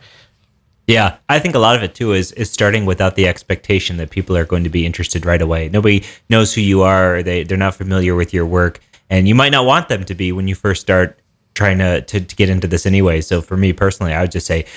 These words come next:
get going, start recording a bunch of stuff, get a decent microphone, listen to our episode on screencasting, 'cause that gives you a lot of tips and tricks there. But, uh, get, get going and just start making a bunch of stuff, 'cause you're never gonna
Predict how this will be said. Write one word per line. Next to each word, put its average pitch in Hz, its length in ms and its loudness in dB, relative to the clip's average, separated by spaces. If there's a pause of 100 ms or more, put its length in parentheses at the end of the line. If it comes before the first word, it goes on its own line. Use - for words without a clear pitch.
(220)
get 104 180 0
going, 92 400 2
start 98 280 0
recording 90 540 -2
a 90 100 -4
bunch 92 240 -2
of 87 80 -4
stuff, 87 400 -2
get 90 140 0
a 82 80 0
decent 98 500 0
microphone, 92 540 -2
listen 98 260 0
to 104 160 2
our 92 180 4
episode 92 400 -2
on 85 140 -2
screencasting, 98 920 -2
'cause - 100 -18
that 80 160 -4
gives 87 160 -2
you 85 100 -2
a - 20 0
lot 87 260 0
of 85 100 -6
tips - 260 -4
and 87 140 -6
tricks - 260 -6
there. 90 260 0 (300)
But, 95 180 0
uh, 90 220 0 (240)
get, 135 320 2 (140)
get 120 280 0
going 117 440 2
and 98 120 -4
just 101 260 0
start 107 200 0
making 87 380 -2
a 85 40 -4
bunch 90 220 -2
of 85 80 -4
stuff, - 360 -4
'cause 87 180 -4
you're 90 80 -2
never 117 240 2
gonna 110 260 0